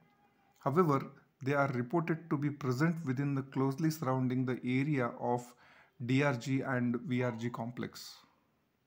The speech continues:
It appears that, uh, C P G is present, uh, in the pre-Botzinger complex, a group of pacemaker cells located bilaterally between nucleus ambiguus and lateral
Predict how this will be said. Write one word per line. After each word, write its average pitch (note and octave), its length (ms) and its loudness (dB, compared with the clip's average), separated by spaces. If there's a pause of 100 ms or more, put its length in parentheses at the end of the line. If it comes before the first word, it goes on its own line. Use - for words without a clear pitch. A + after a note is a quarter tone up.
(1400)
It C#3+ 140 2
appears G3+ 340 4
that, D#3+ 320 4 (100)
uh, C#3 120 -4
C E3 200 -2
P E3 200 0
G D#3+ 260 0
is - 140 -2
present, D3+ 500 4 (500)
uh, C#3 240 0
in D3 200 -2
the C#3+ 100 2
pre-Botzinger C3+ 960 0
complex, A#2+ 680 -6 (400)
a C3 80 2
group F3 280 2
of - 240 -2
pacemaker D#3+ 480 2
cells C3 400 -2
located B2 540 -2
bilaterally C3+ 680 2 (400)
between C3 340 2
nucleus D3+ 440 0
ambiguus B2+ 680 2
and C3 220 -2
lateral A#2 440 0